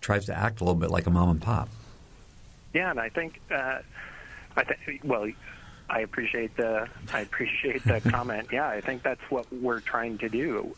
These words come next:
Speaker 2: But I wanna come back to your downtown comment, uh, and malls. I think there's an important thread in there, uh,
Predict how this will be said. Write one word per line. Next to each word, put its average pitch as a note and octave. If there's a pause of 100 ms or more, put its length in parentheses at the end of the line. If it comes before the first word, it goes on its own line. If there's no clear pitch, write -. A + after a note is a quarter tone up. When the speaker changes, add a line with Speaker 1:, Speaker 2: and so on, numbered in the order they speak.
(140)
Speaker 2:
But A#2
I A#2
wanna C3+
come C3+
back B2
to -
your A2+
downtown A2+
comment, F#2+
uh, G#2
and G#2
malls. G#2
I A2
think G#2+
there's G#2
an G#2
important G2+
thread G#2
in G2
there, F#2 (440)
uh, F#2+